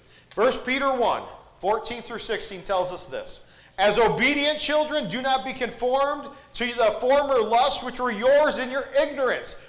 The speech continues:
What does it mean that were yours in your ignorance. It says you didn't know what you didn't know. You didn't know what righteousness looked like. You didn't really know what sin was because you haven't read the Word of God yet.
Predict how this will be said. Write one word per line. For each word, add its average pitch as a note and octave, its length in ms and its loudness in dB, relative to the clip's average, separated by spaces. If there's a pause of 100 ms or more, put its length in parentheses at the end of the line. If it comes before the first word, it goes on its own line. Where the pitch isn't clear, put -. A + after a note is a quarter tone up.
What D#4+ 160 2
does D#4+ 160 2
it C4 160 -2
mean D4+ 600 -4 (320)
that C4 100 4
were C4 140 4
yours C4 380 2
in C4 120 -2
your B3+ 180 -2
ignorance. D4 520 0 (240)
It D#4 120 -2
says D#4+ 300 2
you D4 120 2
didn't F4 360 2
know F4+ 280 4
what E4 200 0
you D#4+ 100 -2
didn't E4 300 -4
know. F4 640 2 (440)
You C#4 160 -4
didn't E4+ 320 2
know F#4 600 4
what G#3 300 -2
righteousness A#3+ 720 -2
looked G#3+ 260 -4
like. F#3 240 -2
You B3 80 -4
didn't D#4 280 -2
really D#4 280 0
know E4 380 4
what B3 180 2
sin C#4+ 480 0
was B3 680 0 (340)
because B3 260 -4
you C4 80 -2
haven't C#4+ 400 2
read E4+ 240 4
the D#4 80 0
Word A#3 240 2
of F3 180 -4
God F3+ 380 2
yet. C#4 160 0